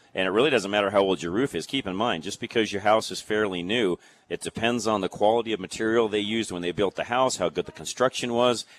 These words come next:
how much attention they paid to that, did they seal those up the way they needed to be? Uh, I, I guarantee you, Dave can get on some roofs that are four or five years old and still find issues. So just because you have a brand new house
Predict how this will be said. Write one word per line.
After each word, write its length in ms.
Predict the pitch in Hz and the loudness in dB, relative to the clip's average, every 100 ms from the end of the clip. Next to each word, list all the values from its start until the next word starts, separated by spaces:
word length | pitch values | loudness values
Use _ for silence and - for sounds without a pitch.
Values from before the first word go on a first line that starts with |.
| - | -4
how 120 | 98 | -2
much 200 | 92 82 | -2 -4
attention 400 | - 123 - 123 | -4 -4 -2 -4
they 100 | 113 | -4
paid 300 | 120 120 117 | -2 -2 -2
to 100 | 110 | 0
that, 300 | 113 113 - | 4 4 2
did 160 | 92 | -2
they 120 | 87 85 | -2 -2
seal 320 | - 113 113 | 0 2 2
those 240 | 101 90 | 2 2
up 160 | 117 - | 0 0
the 80 | 113 | 0
way 140 | 113 | 0
they 100 | 110 | 0
needed 260 | 107 110 107 | -2 -4 -4
to 60 | 98 | -2
be? 340 | 117 113 113 - - - | 0 0 -2 -6 -12 -2
Uh, 60 | 90 | 0
I, 160 | 76 104 | 4 2
I 60 | 101 | 2
guarantee 380 | 113 113 - - | 0 0 0 -2
you, 100 | 87 | 0
Dave 220 | 101 117 | 0 0
can 120 | 101 | -2
get 100 | 104 | 0
on 120 | 101 | 0
some 260 | - 107 98 | 0 -2 2
roofs 220 | 113 - | 2 0
that 100 | 101 | -2
are 40 | 95 | -4
four 180 | 107 107 | 0 0
or 40 | |
five 280 | 110 101 98 | 4 4 4
years 240 | 98 92 | 0 2
old 160 | 113 107 | 0 0
and 100 | 87 | -2
still 200 | - 95 | 0 0
find 280 | - 87 87 | 0 -2 0
issues. 280 | 117 101 - | -2 -2 -8
So 80 | |
just 180 | - 117 | -8 -8
because 280 | 156 - 131 | -4 -2 0
you 60 | 123 | 0
have 60 | |
a 60 | 113 | 2
brand 240 | 123 123 | 2 2
new 140 | 120 113 | 2 0
house 420 | 127 92 87 | 2 2 0